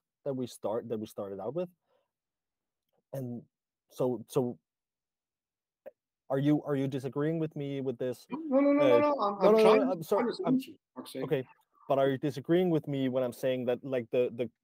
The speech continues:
Speaker 1: content pillars could be something like, um, qualitative data and the applications through all the business,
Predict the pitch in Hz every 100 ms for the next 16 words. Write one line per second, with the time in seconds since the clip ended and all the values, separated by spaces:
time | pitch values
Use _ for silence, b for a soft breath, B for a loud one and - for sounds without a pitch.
0 | - 156 147 151 123 135 123 - - 117
1 | 123 110 123 127 120 110 - _ _ _
2 | _ _ - 117 110 104 101 98 98 85
3 | _ _ _ _ _ - 131 - - 139
4 | 147 151 131 - 123 123 127 131 131 -
5 | 113 127 - 135 131 131 123 - 127 123
6 | 120 b b b 120 113 127 113 - 107
7 | - -